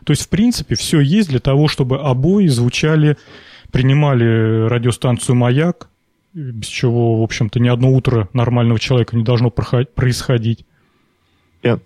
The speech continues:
Speaker 2: Эн, а у, у тебя, п-, по-моему, был, был, б-, был с-, свитер, что ли, вот там с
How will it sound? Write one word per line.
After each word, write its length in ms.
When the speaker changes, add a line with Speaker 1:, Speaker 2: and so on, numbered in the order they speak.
Speaker 2:
Эн, 240
а 160
у, 260
у 80
тебя, 300
п-, 400
по-моему, 540
был, 580
был, 400
б-, 560
был 340
с-, 840
свитер, 400
что 240
ли, 220
вот 260
там 240
с 200